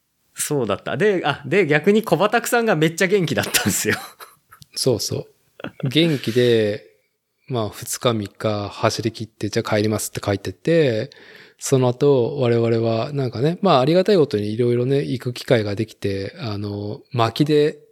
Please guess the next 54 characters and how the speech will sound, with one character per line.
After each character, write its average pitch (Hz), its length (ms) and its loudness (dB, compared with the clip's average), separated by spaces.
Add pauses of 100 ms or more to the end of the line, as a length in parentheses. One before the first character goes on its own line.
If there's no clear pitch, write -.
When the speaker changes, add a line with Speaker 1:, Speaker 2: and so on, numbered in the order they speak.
(140)
Speaker 2:
最 127 280 0
初 127 420 0 (100)
二 - 220 -6
日 123 140 4
間 101 340 -4
い 127 100 -2
ろ 113 100 2
ん - 20 0
な 113 80 0
と 117 100 -4
こ 104 100 -6
ろ 95 60 -6
行 95 80 -8
っ - 20 -20
た 101 140 -4
ん 92 40 -6
だ 95 100 -10
け 95 100 -10
ど、 98 240 -10 (680)
も 107 200 -2
う - 80 -14
そ - 220 2
の 151 100 6
後 175 240 4
は 101 420 -2 (560)
ゲ 117 140 0
ス - 80 -4
ト 160 80 4
ハ 151 60 4
ウ - 20 -6
ス - 100 -6
に 90 60 -6
引 - 60 -6
き - 240 -8
こ 127 140 4
も 123 100 2
っ 123 60 -2
て 117 120 -6
た - 100 -14
っ - 40 -18 (180)
て - 100 -14
い - 80 -6
う 113 40 0
ね。 107 160 -6 (420)
Speaker 1:
で 110 180 2
し - 140 -6
た 98 160 2
ね。 104 680 0
Speaker 2:
う 120 60 -6
ん。 - 40 -4
Speaker 1:
ま 135 120 2
あ 127 60 2
で 165 120 2
も、 139 220 2